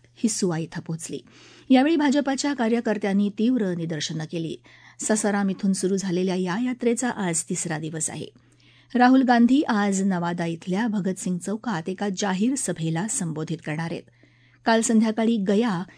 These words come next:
इथल्या एका सभेत त्यांनी बिहारमधल्या मतदार याद्यांच्या पुनरीक्षण प्रक्रियेवरून भारतीय निवडणूक आयोगावर तीव्र टीका केली. भारत आणि चीनमधल्या सीमा प्रश्नावर राष्ट्रीय सुरक्षा सल्लागार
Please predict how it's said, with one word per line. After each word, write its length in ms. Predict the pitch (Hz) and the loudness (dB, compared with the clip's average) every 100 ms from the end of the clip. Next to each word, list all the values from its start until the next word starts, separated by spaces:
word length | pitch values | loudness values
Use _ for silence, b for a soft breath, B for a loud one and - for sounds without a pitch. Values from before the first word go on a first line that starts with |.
| B | B
इथल्या 360 | 254 - - 277 | 0 0 -2 -4
एका 200 | 185 185 | -4 -4
सभेत 360 | - 180 196 165 | -4 -4 -4 -4
त्यांनी 200 | 185 185 | -4 -2
बिहारमधल्या 600 | 185 196 226 254 240 247 277 | 0 0 2 4 4 4 4
मतदार 400 | 208 190 180 180 | 2 0 -2 -2
याद्यांच्या 480 | 165 165 160 196 | -2 -4 -4 -6
पुनरीक्षण 600 | 214 208 190 226 - 269 277 | -6 -2 -2 -4 -4 -4 -4
प्रक्रियेवरून 800 | - 170 175 175 170 220 - - b b b b | -6 -6 -4 -2 -2 -2 -2 -4 b b b b
भारतीय 440 | 214 220 226 226 254 | 2 2 2 2 2
निवडणूक 520 | 180 180 165 175 170 | 2 0 -2 -2 -4
आयोगावर 480 | 156 156 160 170 233 - _ - | -6 -6 -4 -4 -6 -10 _ 2
तीव्र 280 | 262 214 | 4 2
टीका 280 | 156 - 123 | -4 -8 -8
केली. 300 | - 165 - - - - _ _ - - _ _ _ _ _ _ _ _ - b b b b b b b b b b | -6 -8 -8 -14 -20 -20 _ _ -20 -20 _ _ _ _ _ _ _ _ -20 b b b b b b b b b b
भारत 460 | 220 180 247 302 359 | 2 4 4 4 2
आणि 160 | 349 349 | 2 0
चीनमधल्या 680 | - 240 302 214 175 175 214 | 2 4 6 4 0 -2 0
सीमा 380 | 240 - 190 180 | 0 2 2 0
प्रश्नावर 480 | 277 247 - 156 147 - - | -2 -4 -4 -4 -6 -10 -4
राष्ट्रीय 420 | 208 196 196 233 | 0 2 0 -2
सुरक्षा 400 | 226 202 202 - | -2 -2 -4 -6
सल्लागार 500 | 202 180 185 175 190 | -4 -2 -2 -2 -2